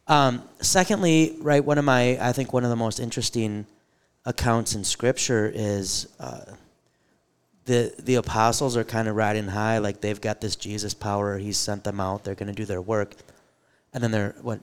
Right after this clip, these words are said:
the, the boy, they're trying to cast the demon out, and he throws himself in the fire, and they can't do it, and they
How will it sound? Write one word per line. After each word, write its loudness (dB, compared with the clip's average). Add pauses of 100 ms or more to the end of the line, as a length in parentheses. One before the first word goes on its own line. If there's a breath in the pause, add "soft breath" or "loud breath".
(160)
the, -6 (160)
the -6
boy, 0
they're -6
trying -4
to -6
cast -4
the -10
demon -4
out, -2
and -6
he -8
throws -8
himself -8
in -10
the -12
fire, -4
and -4
they -6
can't -8
do -4
it, -4
and -14
they -14